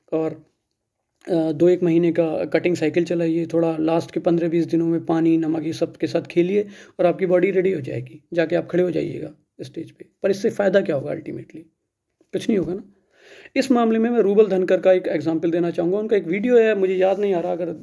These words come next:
कोशिश करूँगा अगर लिंक डाल सकूँ। उन्होंने अपने एक वीडियो में बोला था कि मैंने एक कॉम्पिटिशन खेलने के लिए शायद दो तीन साल पहले खेला होगा, उन्होंने कम से कम कई लाख रुपए अपनी बॉडी पे लगाए, बहुत टाइम लगाया और उनकी सिक्स्थ पोजीशन आई।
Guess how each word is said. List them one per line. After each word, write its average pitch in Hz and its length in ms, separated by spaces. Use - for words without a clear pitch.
कोशिश - 280
करूँगा 175 280
अगर 165 240
लिंक 160 240
डाल 147 180
सकूँ। 143 300
उन्होंने 214 280
अपने 220 460
एक 190 220
वीडियो 180 280
में 190 120
बोला 160 240
था 160 300
कि 180 80
मैंने 202 420
एक 247 200
कॉम्पिटिशन 185 460
खेलने 170 260
के 170 60
लिए 180 100
शायद 185 180
दो 180 100
तीन 185 120
साल 180 160
पहले 170 220
खेला 151 220
होगा, 165 120
उन्होंने 196 240
कम 196 140
से 208 120
कम 208 100
कई 214 180
लाख 190 300
रुपए 185 160
अपनी 180 180
बॉडी 160 260
पे 165 100
लगाए, 147 300
बहुत 170 280
टाइम 175 200
लगाया 165 280
और - 180
उनकी 202 180
सिक्स्थ - 300
पोजीशन 156 460
आई। - 160